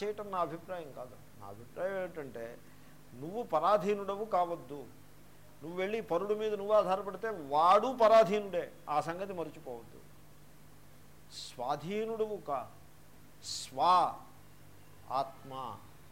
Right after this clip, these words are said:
అక్కడ ఈశ్వరుడు ఉన్నాడు. So ఈశ్వరుణ్ణి శరణు వేడు. ముముక్షుర్వై శరణమహం ప్రపద్యే అని ఈశ్వరుణ్ణి నువ్వు శరణు వేడితే ఈశ్వరుడు నీకు ఉపాయం చూపిస్తాడు. ఆ ఉపాయం ఒకప్పుడు మనిషి రూపంగా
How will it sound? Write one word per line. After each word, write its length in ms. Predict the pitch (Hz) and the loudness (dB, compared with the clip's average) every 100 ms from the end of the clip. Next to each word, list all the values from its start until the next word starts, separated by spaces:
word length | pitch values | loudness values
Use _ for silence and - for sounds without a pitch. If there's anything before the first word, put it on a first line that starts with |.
| - - - | -20 -14 -6
అక్కడ 460 | 127 - - 160 | -6 -6 -2 0
ఈశ్వరుడు 520 | 208 165 151 - 156 143 | 2 0 -4 -8 -10 -10
ఉన్నాడు. 400 | 127 113 107 110 - - - - - - - - - - - | -12 -14 -16 -16 -18 -20 -20 -20 -20 -20 -20 -20 -20 -16 -6
So 100 | 202 | -2
ఈశ్వరుణ్ణి 640 | 175 165 - 214 220 220 | -2 -2 -2 -2 -2 -2
శరణు 360 | 208 190 185 185 | 0 2 0 -2
వేడు. 200 | 160 127 | -4 -4
ముముక్షుర్వై 680 | 117 170 180 - 175 175 185 | -6 -8 -8 -8 -8 -4 -4
శరణమహం 580 | 160 156 196 190 165 175 | -4 -4 -2 -2 -4 -8
ప్రపద్యే 460 | 151 143 143 147 | -8 -8 -8 -6
అని 160 | 170 156 | -6 -8
ఈశ్వరుణ్ణి 440 | 139 185 185 190 | -10 -8 -8 -6
నువ్వు 160 | 185 175 | -6 -4
శరణు 320 | 156 156 180 | -2 -2 0
వేడితే 560 | 160 147 147 143 147 - - - - - - - | 0 0 0 -2 -2 -6 -16 -18 -18 -18 -18 -14
ఈశ్వరుడు 520 | 143 156 170 170 175 | -12 -10 -8 -6 -6
నీకు 200 | 160 143 | -8 -8
ఉపాయం 280 | 135 143 139 | -4 -2 -2
చూపిస్తాడు. 460 | 127 120 - - - - - - - - - - - - - - | -6 -14 -16 -16 -18 -18 -18 -18 -18 -20 -20 -20 -20 -18 -16 0
ఆ 40 | 143 | 2
ఉపాయం 380 | 156 180 202 | 4 4 4
ఒకప్పుడు 440 | 208 185 170 170 202 | 2 0 -2 -2 -4
మనిషి 300 | 165 165 175 | -2 -4 -4
రూపంగా 400 | 190 190 196 | -6 -4 -2